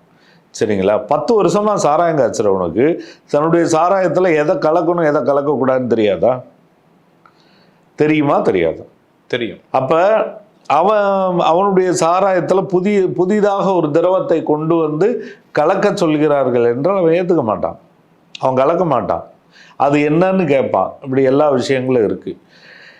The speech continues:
Speaker 1: அஹ், அப்படி ஒண்ணு கலந்து, கலந்தது மறாவது நாளே உயிரிழப்பை ஏற்படுத்தியிருக்கு. சரிங்களா? அப்ப நான் என்ன சொல்றேன்னா,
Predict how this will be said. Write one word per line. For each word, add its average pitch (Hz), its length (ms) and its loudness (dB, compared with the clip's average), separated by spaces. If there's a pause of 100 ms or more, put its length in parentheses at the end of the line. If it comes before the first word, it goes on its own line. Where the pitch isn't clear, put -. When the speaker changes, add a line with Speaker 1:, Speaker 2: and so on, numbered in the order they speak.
(200)
Speaker 1:
அஹ், 151 400 0
அப்படி 151 360 -2 (420)
ஒண்ணு 156 280 0
கலந்து, 165 580 0 (100)
கலந்தது 180 680 2 (560)
மறாவது 190 520 2
நாளே 175 300 2 (360)
உயிரிழப்பை 139 600 2
ஏற்படுத்தியிருக்கு. 113 680 -2 (1120)
சரிங்களா? 101 440 0 (420)
அப்ப 135 200 -2 (920)
நான் 156 300 -2
என்ன 175 160 2
சொல்றேன்னா, 139 560 0